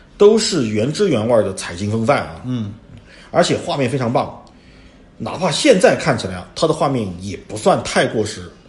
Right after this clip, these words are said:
Speaker 1: 的一个三D画面啊，三D画面。因为那个时候其实二零零一年已经进入到这个P S二和这个D C那个时期了嘛，
Speaker 2: 嗯。
Speaker 1: 进，进入到那个时期了。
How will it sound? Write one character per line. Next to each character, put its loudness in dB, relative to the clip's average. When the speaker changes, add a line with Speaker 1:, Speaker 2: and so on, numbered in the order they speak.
Speaker 1:
的 -2
一 -4
个 -4
三 0
D -2
画 -4
面 -4
啊， -12
三 -2
D -2
画 -4
面。 -10
因 2
为 2
那 0
个 -4
时 2
候 6
其 -2
实 -4
二 2
零 0
零 0
一 -6
年 -2
已 -10
经 -4
进 0
入 0
到 8
这 0
个 -8
P 0
S 2
二 4
和 -6
这 -8
个 -8
D -10
C 0
那 -4
个 -8
时 -8
期 -2
了 2
嘛， -2
Speaker 2:
嗯。 0
Speaker 1:
进， -12
进 -4
入 0
到 4
那 -2
个 -4
时 -8
期 -4
了。 -2